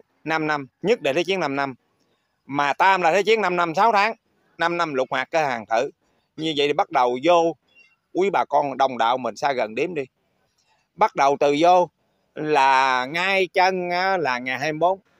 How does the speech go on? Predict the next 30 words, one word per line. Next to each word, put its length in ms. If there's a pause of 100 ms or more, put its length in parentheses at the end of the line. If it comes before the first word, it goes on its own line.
(920)
tháng 280
hai, 280 (520)
hai 180
nghìn 200
không 200
trăm 160
hai 180
mươi 120
hai 200
là 280
vô 240 (360)
tam 260
đại 100
đế 120
chiến. 160 (360)
Xảy 300
qua, 320 (500)
trải 280
qua 280
đến 320 (100)
chừng 220
nào 260
mà 220
năm 340
năm 200
sáu 260
tháng 280 (360)
là 300
hết 220
nha. 220